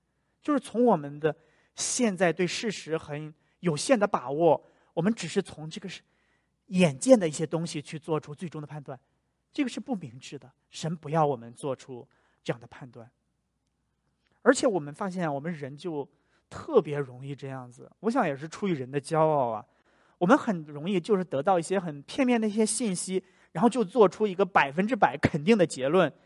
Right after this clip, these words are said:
而且不容其他人质疑。你会发现我们，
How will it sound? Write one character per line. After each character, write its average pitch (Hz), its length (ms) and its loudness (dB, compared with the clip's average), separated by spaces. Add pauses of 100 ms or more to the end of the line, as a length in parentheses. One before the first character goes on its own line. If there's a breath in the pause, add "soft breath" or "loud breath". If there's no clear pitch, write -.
(260 soft breath)
而 - 100 8
且 202 100 8
不 311 220 6
容 180 180 12
其 180 160 -2
他 180 200 -4
人 156 160 2
质 151 200 -8
疑。 127 240 -18 (1500)
你 196 80 -4
会 196 40 0
发 208 160 -8
现 190 180 -2
我 160 120 0
们， 165 320 -10